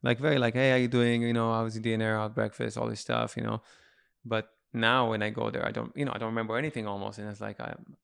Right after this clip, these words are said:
it's almost a waste of time if you're not gonna use it, you know?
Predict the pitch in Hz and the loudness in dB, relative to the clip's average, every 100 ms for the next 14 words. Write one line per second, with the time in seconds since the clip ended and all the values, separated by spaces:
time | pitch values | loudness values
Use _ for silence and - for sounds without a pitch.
0 | _ _ _ _ _ - 127 - - 135 | _ _ _ _ _ -14 -12 -12 -10 -4
1 | 143 131 120 123 - 113 - 123 117 107 | -4 -4 -2 -2 -2 -10 -2 0 2 -2
2 | - 113 113 110 107 104 107 101 - - | -4 0 0 0 0 2 0 -2 -10 -18
3 | - _ _ _ - 104 101 113 | -20 _ _ _ -8 -4 -4 -4